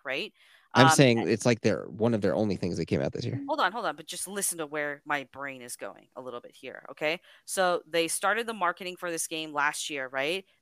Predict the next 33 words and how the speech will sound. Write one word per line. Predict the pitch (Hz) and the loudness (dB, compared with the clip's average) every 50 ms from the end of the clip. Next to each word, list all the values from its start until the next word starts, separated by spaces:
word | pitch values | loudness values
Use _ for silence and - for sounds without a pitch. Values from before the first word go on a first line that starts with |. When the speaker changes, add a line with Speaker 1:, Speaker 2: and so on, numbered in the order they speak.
| _ _ | _ _
Speaker 1:
They've | 170 165 156 147 | -4 -4 -4 -4
been | _ 165 160 156 160 | _ -8 -6 -6 -8
pumping | - - - 196 190 180 202 196 180 | -12 -4 -4 -4 -4 -2 -8 -10 -8
it, | - 160 | -6 -8
like, | 165 - - | -8 -6 -2
every | - 190 196 214 233 233 214 | -4 -4 -4 -4 -8 -6 -6
Sony | - - 208 190 185 190 180 | -4 -4 -4 -4 -4 -6 -8
showcase, | - - 175 175 175 175 156 147 147 - - | -6 -6 -6 -6 -4 -6 -6 -6 -6 -8 -10
I | 165 | -10
think | 170 190 202 | -10 -12 -6
except | 180 - - 165 - | -4 -4 -4 -4 -4
for | - 165 151 | -6 -10 -10
one, | 139 143 151 156 202 262 302 311 - _ _ _ | -4 -2 -2 -2 -2 -4 -8 -12 -12 _ _ _
has | - 170 165 | -6 -4 0
had | 190 170 165 - | 2 2 2 2
some | - - 202 196 208 220 214 | 2 4 4 2 2 0 -10
sort | - - 196 180 | -6 -6 -2 -2
of | 180 170 | -2 -2
Spider-Man | - - - 180 170 170 175 175 170 156 156 156 | -2 0 0 0 0 0 -2 -4 -4 -4 -6 -6
Two | - - - 185 180 | -8 -12 -12 -12 -14
thing | - - 156 147 147 139 | -10 -10 -8 -8 -8 -10
in | - 147 143 | -10 -8 -8
it | 143 143 143 - _ _ _ _ _ _ | -6 -6 -8 -10 _ _ _ _ _ _
throughout | - 175 175 170 147 165 | -4 2 4 4 4 2
this | 160 - - | -2 -6 -6
year, | 156 147 139 | -6 -6 -6
and | 131 139 | -6 -6
there's | 139 139 139 - | -8 -10 -12 -10
been | - 156 147 147 143 139 _ _ _ _ _ _ | -8 -8 -8 -8 -10 -16 _ _ _ _ _ _
two | - - 247 277 302 | -14 -10 -8 -4 -2
or | - 294 | -4 -4
three | - - 185 196 190 | -4 -6 -8 -6 -6
showcases, | - - 165 143 - 143 135 127 - 131 110 95 - - | -4 -4 -6 -6 -6 -10 -12 -12 -12 -14 -14 -14 -16 -20